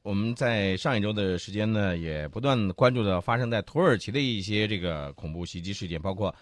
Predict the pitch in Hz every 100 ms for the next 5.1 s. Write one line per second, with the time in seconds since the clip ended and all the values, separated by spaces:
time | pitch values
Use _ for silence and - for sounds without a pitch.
0 | _ 143 127 107 92 87 101 113 92 85
1 | - - - - - 147 147 139 143 139
2 | 123 110 139 156 143 123 110 117 127 143
3 | 147 107 104 123 95 92 101 123 120 120
4 | 117 110 104 107 101 120 101 95 104 110
5 | 127